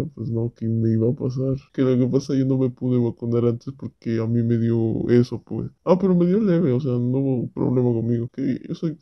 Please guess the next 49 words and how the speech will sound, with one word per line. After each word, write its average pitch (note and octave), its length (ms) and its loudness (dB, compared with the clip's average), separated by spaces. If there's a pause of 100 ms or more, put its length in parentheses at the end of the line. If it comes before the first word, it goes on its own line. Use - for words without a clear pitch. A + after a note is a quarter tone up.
(140)
fuertísimo, B2 680 -6
pe. A#2 220 -6 (140)
Y C3+ 80 2
ya, C#3 180 6
pe, B2 180 0
cuando B2 220 -2
me B2 120 2
la A#2+ 100 0
pusieron, B2 420 -2
nomás B2 220 -2
sentí B2+ 300 -6
un B2 220 -2 (120)
pinchazo C#3+ 380 -4
así, B2 280 -12
chiquitito, B2+ 500 -4
bien C3 200 4
leve. A#2+ 200 2
Ya G#2+ 140 0
después, B2+ 580 0
<laughs> - 20 0
a D#3 60 2
las C#3 220 2
horas, B2 300 2
ya A#2+ 100 2
sentí B2 320 -6
que B2 120 -6
el A#2 80 -2
brazo A#2 300 -2
ya A#2 220 -2
se - 140 -8
me A2 240 -4
caía, A2+ 420 -2
ya. A#2+ 380 -2
Creo A#2+ 180 -4
que B2+ 80 -4
mi A#2+ 140 0
brazo A#2 240 -2
ya A#2+ 60 -8
está A#2+ 140 -8
por A#2 140 -2
el G#2+ 60 -2
suelo. A2 260 -10 (540)
Ay, C#3+ 120 0
no, B2 240 -2
pues, C#3+ 180 -10
estoy B2+ 220 -6
con D3 160 -8
fiebre, C3+ 540 -4
hombre. C#3+ 400 -6